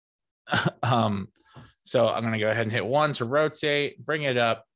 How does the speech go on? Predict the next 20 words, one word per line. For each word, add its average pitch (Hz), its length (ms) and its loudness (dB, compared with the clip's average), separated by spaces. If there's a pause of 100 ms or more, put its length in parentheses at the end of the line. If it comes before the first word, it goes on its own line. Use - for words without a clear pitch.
(520)
Using 180 260 -4
those 208 140 -2
pre-built 143 320 -4
animations, 131 520 -2
yeah, 131 160 2
like, 117 240 0 (520)
that's 135 180 -8
so 151 140 0
cool. 151 260 0
I'm 117 320 -2
so 151 180 0
glad 135 200 4
you 127 140 2
guys, 123 140 -2
I'm 131 120 -2
so 143 180 -4
glad 131 200 2
y'all 120 140 4
like 113 300 0
it. - 120 -8